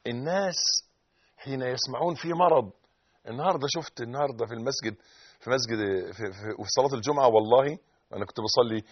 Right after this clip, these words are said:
في أحد المساجد، آه، لابس كمامة وملبس ولاده كمامات.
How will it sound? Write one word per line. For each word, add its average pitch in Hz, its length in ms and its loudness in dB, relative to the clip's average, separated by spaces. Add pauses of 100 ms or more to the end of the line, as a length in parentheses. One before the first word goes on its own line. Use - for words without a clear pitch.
(200)
في 123 260 0
أحد 113 220 0
المساجد، 110 680 0 (1300)
آه، 95 680 0 (1120)
لابس 147 240 4 (100)
كمامة 117 480 2
وملبس 107 520 -2
ولاده 104 300 2
كمامات. 104 720 -6